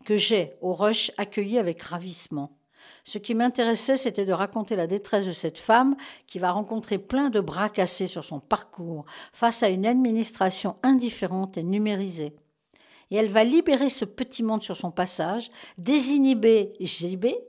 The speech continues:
et révéler l'amour fou pour la vie qu'a Monsieur Blin. Euh, c'est vrai que Virginie Efira, vraiment,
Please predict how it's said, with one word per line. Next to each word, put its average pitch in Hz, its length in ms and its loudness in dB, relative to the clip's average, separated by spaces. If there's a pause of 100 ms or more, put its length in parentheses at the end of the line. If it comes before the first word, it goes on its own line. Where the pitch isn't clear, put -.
(380)
et 196 60 0
révéler 220 400 4
l'amour 202 360 0
fou - 280 -10
pour 170 160 -6
la 156 120 -4
vie 240 340 -4 (260)
qu'a 175 140 -6
Monsieur 180 400 -2
Blin. 165 360 -4 (1300)
Euh, 190 180 -4
c'est 214 180 -2
vrai 269 160 -2
que 269 100 -4
Virginie 254 560 2
Efira, 202 420 -2
vraiment, 190 600 0